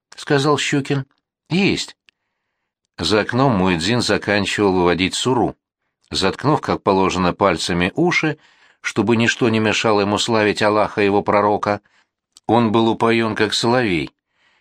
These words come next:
Это были его песня и его мир. «Денщик у тебя из дроздовских шахтеров?» спросил Щукин. «Представь себе,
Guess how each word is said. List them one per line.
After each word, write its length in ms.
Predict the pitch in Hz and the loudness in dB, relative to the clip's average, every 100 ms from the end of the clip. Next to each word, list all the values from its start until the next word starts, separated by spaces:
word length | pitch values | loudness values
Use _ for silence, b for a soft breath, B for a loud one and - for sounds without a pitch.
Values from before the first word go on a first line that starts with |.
| _ | _
Это 220 | 90 - 98 | -4 -2 0
были 240 | 101 95 | 2 2
его 280 | 95 95 95 | 2 0 0
песня 580 | - 135 147 160 156 143 _ _ | 0 -2 -2 -2 -4 -6 _ _
и 80 | 95 | 0
его 300 | 95 90 107 | 2 2 2
мир. 340 | 110 85 - _ _ _ _ _ _ _ _ _ _ _ _ _ _ | 0 -2 -6 _ _ _ _ _ _ _ _ _ _ _ _ _ _
«Денщик 520 | - 98 175 - 170 107 | -4 0 0 0 0 0
у 60 | |
тебя 320 | 117 101 104 | 0 2 2
из 100 | 101 | 2
дроздовских 600 | 107 117 120 143 - 139 120 | 2 0 2 0 0 0 0
шахтеров?» 600 | 160 147 311 160 - - _ - | 0 0 0 0 -2 -8 _ -18
спросил 440 | - 92 90 95 | -4 0 0 0
Щукин. 500 | 87 - 92 92 87 - b b b b | 0 0 0 0 -2 -6 b b b b
«Представь 540 | 76 78 - 92 117 | 0 0 0 0 0
себе, 400 | - 113 117 110 | -2 -2 0 -2